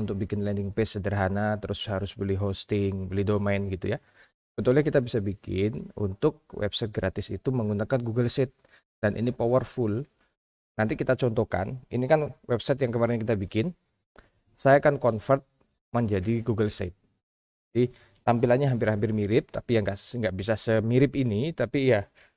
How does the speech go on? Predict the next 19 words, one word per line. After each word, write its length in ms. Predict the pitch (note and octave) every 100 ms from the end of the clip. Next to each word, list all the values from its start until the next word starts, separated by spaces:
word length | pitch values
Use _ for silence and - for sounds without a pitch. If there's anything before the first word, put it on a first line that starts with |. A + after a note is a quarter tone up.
| _
lumayan 480 | - C#3 C3 B2+ C3
cukup 480 | B2 C3 G#2 A2 - -
untuk 320 | G#2+ A2+ - - -
convert 320 | - G2 - -
ke 160 | A#2
Google 240 | G#2 F#2+ F#2+
Sheet 240 | - F2 -
gitu 320 | - - F2+
ya. 80 | E2+ - _ _ _ _
Nah, 80 | G#2+ F2 _ _ _ _ _ B2+
eh, 160 | C3
di 160 | C3 C3
Google 240 | C#3 B2+
Sheet 240 | A#2 F#3 -
kita 160 | D#3+
juga 160 | D#3+ C3+
bisa 240 | A2+ C3+
custom 320 | C3 - C3+
domain. 400 | A#2+ A2+ G#2+ G2+